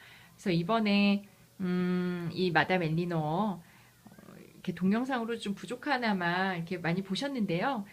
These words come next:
주변이 좀 지저분해서 <laughs> 죄송한 마음이 드네요. 근데 여튼 굉장히 많이 신경 써서 만든, 어, 저한테는 굉장히 큰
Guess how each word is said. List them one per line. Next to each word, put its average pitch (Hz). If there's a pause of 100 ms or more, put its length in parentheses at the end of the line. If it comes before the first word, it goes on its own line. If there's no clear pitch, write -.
(240)
주변이 302
좀 254
지저분해서 226
<laughs> -
죄송한 196
마음이 165
드네요. 160 (420)
근데 214
여튼 208 (340)
굉장히 208
많이 175
신경 294
써서 240
만든, 170 (440)
어, -
저한테는 185
굉장히 175
큰 208